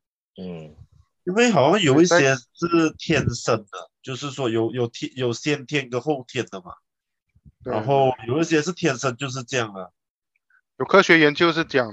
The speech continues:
Speaker 3: 它是这样的东西，但是我不是科学家，我无法判断是不是这样的东西啊。只是在于朋友或者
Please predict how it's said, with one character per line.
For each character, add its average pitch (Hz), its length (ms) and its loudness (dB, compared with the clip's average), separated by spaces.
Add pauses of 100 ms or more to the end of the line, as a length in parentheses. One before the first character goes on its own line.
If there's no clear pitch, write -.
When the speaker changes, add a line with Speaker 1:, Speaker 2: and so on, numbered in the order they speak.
(120)
Speaker 3:
它 139 160 0
是 139 100 -8
这 143 140 -6
样 135 80 -4
的 120 80 -6
东 113 120 -12
西， 110 240 -12
但 147 120 -2
是 170 100 -2
我 117 300 -6
不 143 100 -4
是 147 80 -6
科 135 180 -2
学 120 200 -6
家， 117 200 -4
我 107 200 -10
无 123 240 -10
法 120 180 -4
判 135 260 -4
断 127 220 -4 (400)
是 - 140 -20
不 135 40 -12
是 131 120 -12
这 135 80 -6
样 123 100 -4
的 110 80 -10
东 110 100 -16
西 131 100 -12 (640)
啊。 107 120 -14 (540)
只 127 120 -14
是 156 420 -2
在 165 200 0
于 160 140 -2
朋 151 340 -6
友 123 180 -2
或 127 140 -4
者 113 260 -6